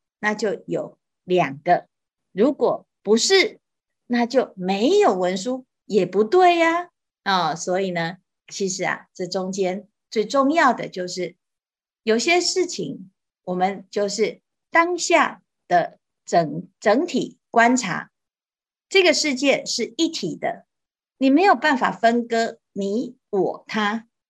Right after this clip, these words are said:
但是呢，又可以说有你的世界，有我的世界，有他的世界。那到底你、我、他的世界到底是同还是不同呢？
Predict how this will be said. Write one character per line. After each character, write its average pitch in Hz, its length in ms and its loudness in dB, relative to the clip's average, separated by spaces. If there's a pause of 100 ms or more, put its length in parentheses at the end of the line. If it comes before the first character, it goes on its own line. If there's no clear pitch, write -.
(420)
但 415 180 2
是 392 180 4
呢， 285 400 2
又 370 280 6
可 220 200 -2
以 185 140 2
说 226 520 -4
有 202 280 -2
你 226 360 -2
的 - 340 -2 (220)
世 262 260 -8
界， - 420 -2
有 175 280 -6
我 190 260 0
的 185 120 -10
世 202 220 -4
界， 196 340 -6
有 - 300 -6
他 311 320 -2
的 - 140 -8
世 185 260 -8
界。 180 300 -10 (560)
那 330 80 -6
到 415 240 2
底 190 320 -4 (200)
你、 262 360 0
我、 185 200 -2
他 220 220 -2
的 214 120 0
世 247 180 -6
界 233 340 -4
到 269 200 0
底 - 120 -8
是 233 200 -6
同 185 760 -2 (400)
还 185 320 -2
是 277 280 -6
不 - 200 -10
同 156 440 -8
呢？ 262 260 0